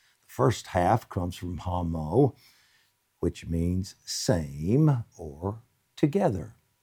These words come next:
The second part of the word comes from logos. Homologia is usually translated as confession or profession in the King James Bible,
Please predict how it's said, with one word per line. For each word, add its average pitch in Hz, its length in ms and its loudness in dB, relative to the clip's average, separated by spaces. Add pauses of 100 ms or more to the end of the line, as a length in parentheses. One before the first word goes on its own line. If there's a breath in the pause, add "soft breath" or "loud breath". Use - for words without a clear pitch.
(880)
The 110 80 -2
second 170 360 4
part 131 200 10
of 113 40 8
the 107 80 8
word 120 300 8
comes 98 260 -2
from 135 220 2
logos. 131 880 4 (360)
Homologia 143 1160 10
is 117 380 8
usually 185 420 8
translated 120 540 4
as - 260 2 (240)
confession 117 1040 0 (500)
or 113 260 2 (180)
profession 123 920 0
in - 60 -12
the 69 80 -14
King 85 280 0
James 98 380 0
Bible, 80 460 -2